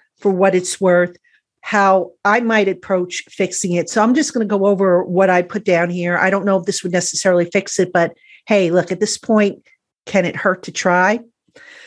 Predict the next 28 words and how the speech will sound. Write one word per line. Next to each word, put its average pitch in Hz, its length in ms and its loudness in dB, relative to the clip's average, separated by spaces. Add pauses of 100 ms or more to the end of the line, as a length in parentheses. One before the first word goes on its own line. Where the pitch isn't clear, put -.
(180)
So 220 400 2
let's 262 260 0
start 254 320 0
off 214 400 0
with 190 380 0 (120)
the 202 80 -2
three 214 260 0
safeties 202 560 -2
involved, 180 520 0 (360)
uh, 170 220 0 (120)
Jabril 247 380 2
Peppers, 214 540 2
Julian 233 500 0
Love, 175 320 -2 (120)
and 196 240 -2
Xavier 180 420 -2
McKinney. 170 540 -4 (320)
Logan 220 320 2
Ryan 202 560 0 (560)
doesn't 185 260 -2
need 180 140 -2
to 175 60 -6
be 175 120 -8
touched 180 320 -4
in 151 80 -8
this 156 140 -8
particular 165 380 -4
group. - 300 -10